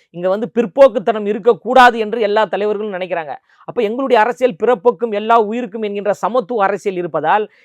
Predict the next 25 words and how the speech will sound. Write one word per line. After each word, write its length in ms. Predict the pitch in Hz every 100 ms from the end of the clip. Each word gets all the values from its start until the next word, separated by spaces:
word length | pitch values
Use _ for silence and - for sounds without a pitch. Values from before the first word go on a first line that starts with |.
| _
இங்கு 260 | 202 208 196
சமத்துவத்திற்காக 640 | 208 269 220 240 233 214 240 202
போராடியவர்கள் 520 | 214 247 233 220 202
தான் 140 | 190 233
தந்தை 260 | 202 185
பெரியார் 340 | 156 185 214 208
அவர்களும், 380 | 185 170 190 220
அண்ணா 260 | 180 208
அவர்களும், 520 | 214 180 165 175 214 _ _ _
அண்ணல் 240 | 160 190 185
அம்பேத்கர் 380 | 180 220 220
அவர்களும், 320 | 196 180 180 208
தந்தை 280 | 190 196
பெரியார் 340 | 160 180 214 208
அவர்களும், 440 | 185 170 175 208
எம் 160 | 185 185
ஜி 120 | 185
ஆர் 100 | 214
அவர்களும், 460 | 180 175 175 214 - _ _ _ 165
அஹ், 80 | 165
காகிதமில்ல 380 | 185 233 214 208 185
தையா 100 | 185
அவர்களும், 380 | 190 180 196 190
எல்லா 280 | 180 247
தலைவர்களுமே, 600 | 254 233 240 240 240 240